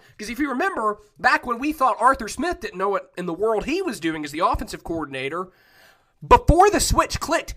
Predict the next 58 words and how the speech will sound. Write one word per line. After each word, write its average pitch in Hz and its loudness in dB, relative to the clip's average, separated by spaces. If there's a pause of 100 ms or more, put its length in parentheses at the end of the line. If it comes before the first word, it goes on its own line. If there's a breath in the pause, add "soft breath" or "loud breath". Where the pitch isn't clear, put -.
(120 soft breath)
you 269 0
started 330 4
to 240 -10
see 285 -10
signs 277 2
of 185 -4
the 170 -8
switch - -6
about 139 -2
to 123 -12
click. - -16
Once 277 4
Tannehill 285 2
came 208 -6
in 254 2 (240 loud breath)
and 180 -6
they 170 0
started 247 0
getting 220 -10
in 196 -6
a 196 -8
groove, 240 -8 (160)
it - -16
still 381 -2
wasn't 339 6
great, 294 4
but 208 -8
you - -12
sat 240 2
there 226 -4
and 220 -8
said, 226 -10
"I, - -8
I 277 -4
think 262 -14
they're 240 -2
on 202 0
the 151 -10
verge 220 2
of 160 -6
something." 135 -8 (440 soft breath)
That 440 6
never 180 2
came 104 -12
at 190 -4 (200)
any 359 -4
point 127 -6
in 123 -8
this 113 -12
season. 98 -14 (240 soft breath)
They 294 0
were 359 -4
never 339 2
on 330 2
the 320 -6
verge 339 0
of 370 0
anything. 392 -2